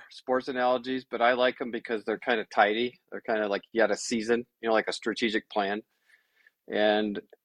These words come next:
uh, let me just say, if we were gonna put a team together, and let's call it football since we're in that season, and we didn't plan for, uh, players being injured, or we didn't plan for any adversity,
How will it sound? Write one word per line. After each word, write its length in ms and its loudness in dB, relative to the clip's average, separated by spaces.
uh, 180 -6
let 140 4
me 80 10
just 200 4
say, 200 12
if 140 6
we 120 6
were 120 6
gonna 180 8
put 220 2
a 100 6
team 400 -2
together, 760 0
and 380 -2
let's 160 -2
call 240 8
it 80 -10
football 320 6
since 260 -4
we're 120 0
in 60 -6
that 180 -4
season, 440 -4
and 540 4
we 240 2
didn't 520 4
plan 500 4
for, 720 4
uh, 280 2
players 480 4
being 300 0
injured, 580 0
or 120 0
we 140 -2
didn't 280 0
plan 420 0
for 420 0
any 260 6
adversity, 1120 -2